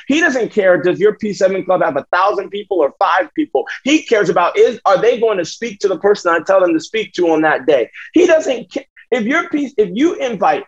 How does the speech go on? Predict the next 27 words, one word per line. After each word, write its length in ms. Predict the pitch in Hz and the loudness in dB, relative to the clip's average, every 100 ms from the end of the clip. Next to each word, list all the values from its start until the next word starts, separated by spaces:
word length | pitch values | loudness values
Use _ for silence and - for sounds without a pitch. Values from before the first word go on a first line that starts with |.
| _ - | _ -2
thirty 360 | 233 269 269 247 | 2 2 2 -2
people 360 | - 220 175 151 | -4 -2 0 0
that 180 | 131 123 | 0 0
God 320 | 160 202 - | 0 0 0
tells 260 | 196 185 185 | 0 0 -4
you 100 | 143 | -4
to 120 | 185 | -2
invite 320 | 160 160 139 | 0 2 2
to 80 | 156 | 2
your 100 | 165 | 0
P 160 | 165 170 | 0 -4
seven 320 | 160 160 165 | 0 0 0
club 200 | 170 160 | 0 0
and 200 | 127 127 | -2 -2
zero 240 | 120 175 160 | 2 4 4
people 320 | 185 147 151 | 0 0 -2
show 260 | - 160 165 | 0 2 2
up, 200 | 156 - | 0 -2
can 120 | 165 | -2
I 120 | 180 196 | 0 0
tell 260 | - 180 | 0 2
you, 80 | 185 | 2
you 220 | 170 190 | 0 -4
should 200 | 190 175 | -4 -2
be 120 | 156 | -2
going 300 | 131 160 160 | 2 2 2
home 220 | 151 156 | 2 2